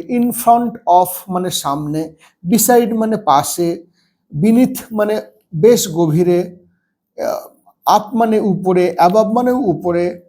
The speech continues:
across এদিক থেকে ওদিক,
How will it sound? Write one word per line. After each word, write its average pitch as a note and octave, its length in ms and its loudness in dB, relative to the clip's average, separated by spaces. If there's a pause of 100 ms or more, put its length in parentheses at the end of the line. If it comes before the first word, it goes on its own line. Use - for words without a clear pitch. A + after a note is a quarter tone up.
(600)
across G#3 460 2 (500)
এদিক G3+ 200 2 (100)
থেকে G#3+ 180 -2 (120)
ওদিক, F3 320 0